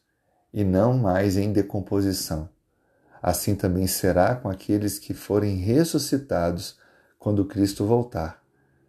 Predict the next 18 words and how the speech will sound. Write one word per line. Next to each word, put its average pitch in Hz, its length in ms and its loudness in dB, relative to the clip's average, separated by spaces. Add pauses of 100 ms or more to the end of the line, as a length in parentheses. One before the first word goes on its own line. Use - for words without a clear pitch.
(200)
Estarão 92 480 4
com 95 160 -4
seu - 200 -8
corpo 95 420 -4
perfeito, 87 760 -6 (600)
para 90 180 4
receberem 98 960 2 (880)
o - 60 -10
privilégio 107 760 2
de 98 140 -4
viver 98 440 -2
com 107 140 -8
o 101 60 -6
Senhor 85 580 -2 (520)
pela 90 180 4
eternidade. 90 960 -2 (640)
Creia 120 320 6
nisso, 107 520 0